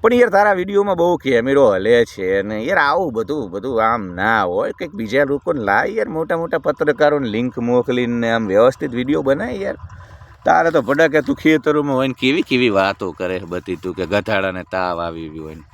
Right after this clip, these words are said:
હવે હકીકતમાં સૌથી વધુ મારી જ વાતો લોકોને ગમે ને જગદીશ મહેતા સાહેબ જેવા લોકોએ હવે તો સમર્થન આપ્યું, ભાઈ,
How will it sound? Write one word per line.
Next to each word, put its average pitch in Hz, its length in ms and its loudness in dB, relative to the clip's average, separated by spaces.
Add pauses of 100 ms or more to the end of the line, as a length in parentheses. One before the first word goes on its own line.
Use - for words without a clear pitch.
(140)
હવે 113 120 2
હકીકતમાં 135 580 0
સૌથી 147 440 0
વધુ 117 240 4
મારી 120 300 2
જ 104 40 -6
વાતો 104 280 0
લોકોને 92 460 -6
ગમે 92 280 -2
ને 117 60 -4
જગદીશ 117 400 0
મહેતા 107 360 2
સાહેબ 151 320 2
જેવા 156 220 4
લોકોએ 135 360 0
હવે 107 180 0
તો 110 120 -4
સમર્થન 101 520 -4
આપ્યું, 80 280 -4 (460)
ભાઈ, 104 160 2